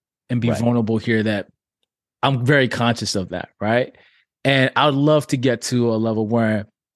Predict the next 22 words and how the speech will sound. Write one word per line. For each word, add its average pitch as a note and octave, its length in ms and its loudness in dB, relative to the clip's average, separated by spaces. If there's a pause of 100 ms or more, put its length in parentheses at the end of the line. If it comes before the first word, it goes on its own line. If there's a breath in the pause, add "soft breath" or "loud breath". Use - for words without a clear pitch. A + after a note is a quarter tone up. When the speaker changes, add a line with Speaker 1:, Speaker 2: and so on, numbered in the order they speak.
(240)
Speaker 1:
I B2+ 80 0
think F3+ 200 0
I'm C#3+ 120 4
getting G#2 220 2
close, G#2 360 -6
where B2 100 0
I'm A2+ 100 0
completely B2+ 760 0 (200)
authentic. G#2+ 760 0 (360)
Speaker 2:
Mm-hmm. F2+ 260 -12 (100)
Speaker 1:
You B2+ 140 2
know B2+ 60 4
what B2 80 4
I A#2+ 40 4
mean? B2 440 2
Yourself, A#2+ 720 0 (260)
within C3+ 320 2
reason, A2 440 0 (160)
of G#2+ 160 -12
course. G#2 440 -8 (560 soft breath)
But, B2 320 2 (120)
um, A#2+ 320 2